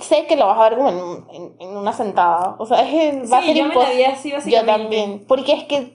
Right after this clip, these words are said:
Speaker 1: quería saber, o sea, que cada vez
Speaker 2: Ujú.
Speaker 1: quería saber más y más y más, y, y es como súper obsesivo, este drama tiene
Speaker 2: Sí.
Speaker 1: como crack, literal.
Speaker 2: <laughs>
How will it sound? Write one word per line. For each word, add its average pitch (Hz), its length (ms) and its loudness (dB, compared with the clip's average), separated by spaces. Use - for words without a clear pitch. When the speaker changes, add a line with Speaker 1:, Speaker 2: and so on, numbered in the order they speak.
Speaker 1:
quería 247 340 2
saber, 220 560 2
o 220 120 0
sea, 277 140 0
que 240 100 -12
cada 247 220 4
vez 262 100 2
Speaker 2:
Ujú. 262 80 -4
Speaker 1:
quería 294 220 0
saber 202 260 0
más 233 220 -4
y 277 40 -6
más 269 220 -2
y 294 40 -8
más, 294 200 0
y, 240 220 -8
y 233 140 -2
es 254 100 -4
como 262 420 0
súper 247 300 2
obsesivo, 269 680 0
este 226 220 -2
drama 233 240 2
tiene 294 180 0
Speaker 2:
Sí. 262 60 2
Speaker 1:
como 214 200 2
crack, 202 320 0
literal. 240 1040 -4
Speaker 2:
<laughs> - 80 -18